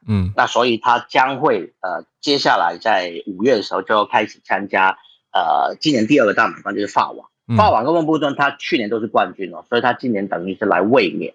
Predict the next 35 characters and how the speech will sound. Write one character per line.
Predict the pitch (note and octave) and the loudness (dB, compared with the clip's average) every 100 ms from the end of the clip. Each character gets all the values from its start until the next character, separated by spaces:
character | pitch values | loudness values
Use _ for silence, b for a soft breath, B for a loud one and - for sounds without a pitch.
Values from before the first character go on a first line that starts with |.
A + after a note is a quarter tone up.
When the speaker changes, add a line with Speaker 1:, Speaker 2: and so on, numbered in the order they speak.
| - | -12
Speaker 2:
的。 | - _ _ _ _ | -14 _ _ _ _
那 | B2 | 0
澳 | A#2+ G#3 D3+ | 4 4 4
网 | A2 | 2
本 | G2+ G2+ | 0 0
来 | |
也 | C3 F2+ | 0 0
是 | - A2+ | -4 -10
嘛， | F#2 - - | -12 -10 -4
那 | G2+ | 0
但 | A2+ A2 | 0 -2
是 | A2+ | -2
因 | |
为 | A2+ | -2
他 | A2 G#2 G2 G2 G2 | 0 0 2 0 -2
不 | A#2+ | -4
能 | F#2 F#2 | -6 -6
去， | - A#2 - _ _ | -10 -10 -10 _ _
所 | - | -4
以 | G#2 | 0
最 | A2+ | 0
后 | G#2 | 2
冠 | A2+ G2+ | 0 0
军 | G2+ G2 | -4 -6
呢 | F#2 F2+ | -6 -4
被， | - F#2+ E2 - | -2 -2 -2 -6
呃， | - D2+ - | -10 -10 -2
Rafael | A2+ G#2+ A2+ G2 | 0 2 2 2
Nadal | E2 A2+ G#2 - | 0 2 0 0
给 | D2 | -10
拿 | - - | -12 -2
到 | F#2 | -2
了。 | B1+ - _ | -2 -10 _
Speaker 1:
嗯。 | G2+ | 0
Speaker 2:
啊， | E2+ - | 0 0